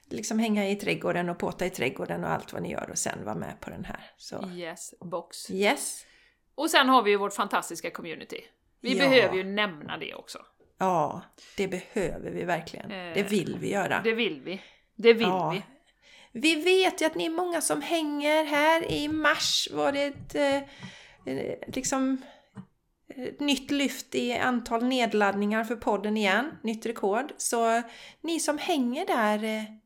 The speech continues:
Speaker 1: kom med! Var med på community.
Speaker 2: Mm.
Speaker 1: Jag vet inte riktigt vad det är som håller er tillbaka.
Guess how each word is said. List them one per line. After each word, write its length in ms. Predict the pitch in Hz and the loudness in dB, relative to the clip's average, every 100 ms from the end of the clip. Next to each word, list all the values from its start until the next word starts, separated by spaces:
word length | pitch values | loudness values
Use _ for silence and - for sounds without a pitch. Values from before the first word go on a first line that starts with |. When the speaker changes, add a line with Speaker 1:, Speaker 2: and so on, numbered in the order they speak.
| _ - | _ -8
Speaker 1:
kom 320 | - 370 359 | -2 2 2
med! 380 | 339 571 381 - | 2 2 0 -2
Var 160 | 247 320 | -2 0
med 500 | 381 392 269 233 - | 2 2 2 0 -2
på 120 | 311 - - | -8 -10 -12
community. 760 | - 370 359 277 185 185 - - - - | -6 -2 0 0 -2 -4 -6 -10 -10 -12
Speaker 2:
Mm. 180 | 196 - | -12 -4
Speaker 1:
Jag 220 | 311 311 | 2 4
vet 140 | 311 403 | 2 -2
inte 180 | 403 | 2
riktigt 280 | 359 359 294 | 0 0 2
vad 100 | 330 | 4
det 60 | 302 | 4
är 40 | |
som 220 | 269 277 | 2 -2
håller 260 | 269 262 269 | 0 0 2
er 100 | 262 | 0
tillbaka. 760 | 269 277 180 - - - 254 | -2 0 0 0 -6 2 4